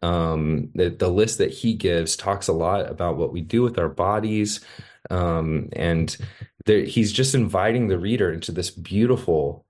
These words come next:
beautiful walk in the light of Christ. Walk in the light. Don't, you don't have to go back and, and walk in the darkness. You have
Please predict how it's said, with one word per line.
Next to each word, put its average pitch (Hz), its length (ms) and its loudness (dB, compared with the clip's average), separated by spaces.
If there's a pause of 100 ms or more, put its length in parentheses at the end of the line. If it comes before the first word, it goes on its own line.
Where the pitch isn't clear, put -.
beautiful 104 580 2
walk 113 360 0
in 131 120 2
the 107 80 0
light 95 300 0
of 90 140 -8
Christ. - 560 -8 (100)
Walk 117 340 2
in 123 120 2
the 95 80 2
light. 85 480 -2
Don't, 107 360 0
you 104 60 -2
don't 120 240 2
have 107 240 -6
to - 100 -8
go 95 140 2
back 85 320 0
and, 85 180 -2
and 87 220 -2
walk 82 300 0
in 87 100 -2
the 80 80 -4
darkness. 73 580 -4
You 82 100 -4
have 101 460 0